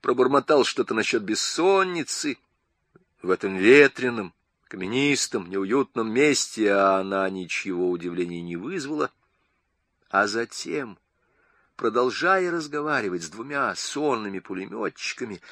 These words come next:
которые отвечали ему, но ни разу при этом не обернулись, отстегнул кобуру с пистолетом от пояса Винстока,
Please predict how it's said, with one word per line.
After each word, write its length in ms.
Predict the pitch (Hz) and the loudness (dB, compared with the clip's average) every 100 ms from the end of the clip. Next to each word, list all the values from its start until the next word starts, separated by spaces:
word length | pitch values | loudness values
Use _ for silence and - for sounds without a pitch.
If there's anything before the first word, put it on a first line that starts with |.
| - - | -20 -10
которые 480 | - 110 107 98 95 | -4 -2 0 2 2
отвечали 640 | 98 110 - - 139 110 104 | 0 -6 -6 2 4 4 0
ему, 320 | 104 107 107 | -4 -4 -4
но 160 | 101 | -2
ни 140 | 110 120 | 0 4
разу 340 | 123 113 104 | 6 6 4
при 160 | - 104 | -2 -2
этом 260 | 98 95 | -2 -4
не 80 | 92 | -2
обернулись, 960 | 92 90 104 110 175 254 - - - - _ _ _ _ _ _ _ _ _ _ - | -2 0 -2 -2 -8 -8 -8 -8 -10 -14 _ _ _ _ _ _ _ _ _ _ -8
отстегнул 960 | 98 98 - - 120 110 139 202 139 - | -4 -2 -2 -2 -4 -2 0 2 2 0
кобуру 480 | 117 107 107 107 98 | -4 -2 -2 -2 -4
с 160 | - | -6
пистолетом 920 | - 104 98 - - 104 104 90 98 | -12 -8 -6 -6 -2 0 0 -2 -6
от 120 | 98 - | -6 -6
пояса 520 | - 101 92 - - | -2 0 0 -4 -4
Винстока, 720 | 101 156 127 - - - - | -4 -4 -4 -6 -6 -14 -14